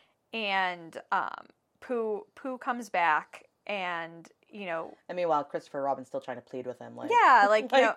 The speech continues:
Speaker 2: "What are you doing?" <laughs>
Speaker 1: Yeah, he's just basically like, you know, "People wouldn't understand. Like, imagine what would have happened if people knew you existed." And it's like, "I don't know, dude. Like, you made friends with a six-foot-tall, half human, half bear, and I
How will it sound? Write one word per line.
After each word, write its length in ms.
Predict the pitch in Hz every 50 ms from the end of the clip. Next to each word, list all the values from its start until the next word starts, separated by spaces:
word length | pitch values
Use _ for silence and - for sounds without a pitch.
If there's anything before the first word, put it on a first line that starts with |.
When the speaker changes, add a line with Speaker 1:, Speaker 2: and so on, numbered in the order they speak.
| 247
Speaker 2:
"What 160 | 220 247 311 320
are 120 | 302 302
you 160 | 277 254 254 226
doing?" 440 | 190 247 269 254 214 180 156 156
<laughs> 80 | 190 -
Speaker 1:
Yeah, 280 | 349 370 247 196 196 240
he's 160 | 311 370 285
just 140 | 349 - -
basically 400 | 320 339 - 349 330 320 311 302
like, 240 | 294 269 277 269 -
you 60 | 254
know, 80 | 262 254
"People 300 | - 294 285 359 339 330
wouldn't 180 | 330 302 277 285
understand. 640 | 269 262 247 233 233 - - 311 349 240 165 160 170
Like, 140 | 180 185 208
imagine 340 | 214 220 214 220 220 262
what 140 | 254 254 226
would 100 | 247 240
have 80 | 247 240
happened 460 | - 269 262 285 - 214 196 190 190
if 160 | 190 190 - _ _ _
people 260 | - 220 214 - 226
knew 160 | 214 214 214
you 220 | 214 208 202 202 196
existed." 640 | 190 196 - 220 233 - - - - - - - - _ _ _ _ _ _ _ _
And 100 | - 247 262
it's 100 | 247 -
like, 140 | 269 254 -
"I 60 | - 240
don't 120 | 320 392
know, 120 | 226 170 180
dude. 220 | 180 190 196 220
Like, 180 | 233 220 220 -
you 100 | 220 240
made 200 | 294 339 294 220
friends 360 | - 214 196 190 185 185 190
with 140 | 190 180 190
a 80 | 180
six-foot-tall, 1040 | 175 - - 202 - - - - - _ - - - 190 185 185 175 170 175 170 180 _ _ _ _ _ _ _ _ _ _ _ _ _ _ _ _ _ -
half 240 | 208 226 214 202 -
human, 280 | - 226 202 185 185
half 280 | 185 185 175 175 - -
bear, 540 | - 175 202 240 202 180 175 180 185 190 - -
and 420 | - 202 190 185 180 185 180 185 - - 269 - - - 494 - - 277
I 80 | 240